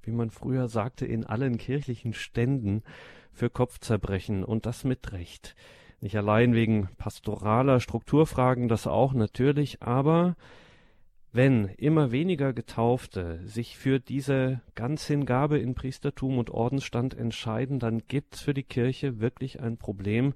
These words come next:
das sehr tief geht. Und deswegen wollen wir uns heute dieser Frage stellen und sind sehr froh,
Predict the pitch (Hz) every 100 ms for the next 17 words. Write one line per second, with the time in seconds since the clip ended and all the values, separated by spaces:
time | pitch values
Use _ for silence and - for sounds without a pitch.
0 | - - - _ 113 117 - - 123 123
1 | - 117 120 - - 95 - 113 110 135
2 | 143 127 113 127 131 123 123 127 123 117
3 | 123 117 - 110 107 - 113 135 131 -
4 | 120 120 - 107 120